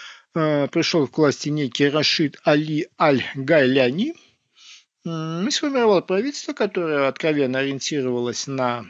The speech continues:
Германию и потребовало от, от англичан покинуть страну. М, дело зашло настолько далеко, зашло настолько далеко, что уже на территории Сирии, на сирийских аэродромах стали появляться немецкие военные самолёты.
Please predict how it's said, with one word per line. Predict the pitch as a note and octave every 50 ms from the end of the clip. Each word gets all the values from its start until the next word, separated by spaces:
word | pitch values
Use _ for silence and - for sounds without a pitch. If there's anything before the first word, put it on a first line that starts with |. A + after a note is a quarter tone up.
| -
Германию | - C3+ D#3 F#3+ G#3 A#3 C4 D4 D4+ D4+ C#4+ A#3 A#3 C4 C#4+ D4 C4+
и | F#3 - -
потребовало | F#3+ F3+ - F3+ F#3 G#3 A3+ A#3+ A#3+ A#3 G#3 F#3
от, | D#3+ -
от | - D3+ - D#3
англичан | C#3+ C#3+ D3+ D#3 - - G#3+ A3+ A3
покинуть | - F#3+ E3 - - F#3+ G3 G3 F#3+ - -
страну. | - - F3+ E3 C#3+ A#2 G#2+ G#2 - - _ _ _ _ - - - - - - - - _ _ _ _ -
М, | D3+ D3 C#3+ C#3
дело | C#3+ G3+ A#3 A#3
зашло | G#3+ A3 F#3+ - A3 F#3+
настолько | E3 E3 D3+ - - F3+ C#3+ B2 - C#3+
далеко, | C3+ D3 C#3+ C#3 C#3+ B2 G3 F3
зашло | D3 F3+ E3+ - - F#3+ E3+
настолько | D3 D3+ D3+ - - - E3+ C#3 A#2+ - D3+ C#3
далеко, | C3+ D#3 D3+ D3+ D3 - - G#3+ B3 A#3
что | - - - E3+
уже | D3 C3 D3+ C#3+
на | D3+ E3 F3+ D#3 -
территории | - - D#3 D#3 D#3 D3 - - E3+ D3+ C#3 C3+ B2+
Сирии, | - - - D3+ D3+ E3 G3 A#3
на | A#3+ G#3 C#3+
сирийских | - - D#3+ D#3 D3+ D3 A#2+ - - - C3 - - D3
аэродромах | D3 D#3 D#3+ E3 D#3+ F#3+ G#3 A#3+ C#4 C4+ -
стали | - - F#3 G3 A#3 A#3
появляться | - F3+ D#3 D3 D3 E3+ G3 - - G3
немецкие | F#3 E3+ D#3 D#3+ F3 - - - F#3 E3
военные | D#3 C#3+ C#3+ C#3+ D3 D#3 D#3 D3
самолёты. | - - D#3+ D#3 D#3 D#3 C#3+ A#2 G#2 - - E2+